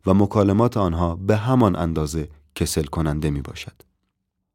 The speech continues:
آنها از آقای بوبی واتسون که جدیداً فوت کرده است و زن وی که او نیز به نام بوبی واتسون است صحبت می‌کنند. خانم اسمیت می‌پرسد که آیا خانم بوبی واتسون را می‌شناسی؟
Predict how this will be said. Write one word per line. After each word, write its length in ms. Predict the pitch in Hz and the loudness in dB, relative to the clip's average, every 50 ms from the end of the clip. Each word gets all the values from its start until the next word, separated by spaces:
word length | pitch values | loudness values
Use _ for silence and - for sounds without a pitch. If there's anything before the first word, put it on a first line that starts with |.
| _ - | _ 4
آنها 300 | 113 127 131 143 165 156 | 6 6 8 8 8 8
از 160 | 151 131 104 | 8 8 8
آقای 320 | 101 92 87 110 120 123 | 6 6 6 6 6 6
بوبی 220 | 120 110 92 87 90 | 6 4 4 4 4
واتسون 360 | 82 85 82 - - - 98 | 4 2 0 0 0 0 0
که 160 | 98 - 101 | 2 0 2
جدیداً 420 | 90 98 98 92 98 95 110 113 113 | 2 2 4 4 4 4 2 2 0
فوت 240 | 104 - 90 82 | 0 -2 -2 -2
کرده 300 | - - 78 78 73 78 | -2 -2 -4 -2 -2 -2
است 240 | 73 76 76 76 76 - | -4 -4 -6 -8 -6 2
و 140 | 90 95 95 | 4 4 6
زن 200 | 90 104 113 113 | 6 6 4 4
وی 260 | 98 80 76 78 76 | 4 2 2 0 0
که 200 | 71 73 - 82 - | -2 -2 -4 -4 0
او 160 | - 123 131 | 2 2 4
نیز 220 | 127 110 92 85 85 | 4 4 2 2 0
به 120 | 80 87 | 0 0
نام 240 | 87 92 90 90 87 | 2 2 2 2 2
بوبی 220 | 80 82 80 80 | 2 0 0 0
واتسون 400 | 82 76 82 78 - - - 71 | -2 -2 -4 -4 -6 -6 -4 -2
است 200 | 78 82 82 - - | -2 -2 -2 -4 -6
صحبت 460 | - - - 85 71 67 85 78 - | -6 0 0 2 2 2 0 0 -2
می‌کنند. 420 | 71 71 - 71 71 71 69 - - - _ _ _ _ _ _ _ | -4 -8 -8 -8 -8 -8 -8 -10 -16 -20 _ _ _ _ _ _ _
خانم 280 | - - 95 101 107 113 | 0 4 4 6 6 6
اسمیت 320 | 117 107 - - 135 131 | 4 2 2 0 -2 -2
می‌پرسد 500 | 131 123 120 - 110 104 - 127 120 117 - _ _ _ _ _ _ _ - | 0 0 0 0 -2 0 2 0 0 0 -2 _ _ _ _ _ _ _ -4
که 100 | - 117 | 0 2
آیا 220 | 131 147 147 147 | 4 6 4 4
خانم 340 | 135 - 123 123 123 123 127 | 4 2 2 2 4 4 4
بوبی 240 | 120 117 107 98 101 | 4 2 2 4 2
واتسون 380 | 92 90 85 - - 101 101 | 2 2 0 0 0 -2 0
را 120 | 98 98 95 | 0 0 0
می‌شناسی؟ 680 | 101 110 107 - 92 80 76 76 - - 90 82 | 0 0 0 0 0 -2 -2 -2 -4 -6 -8 -10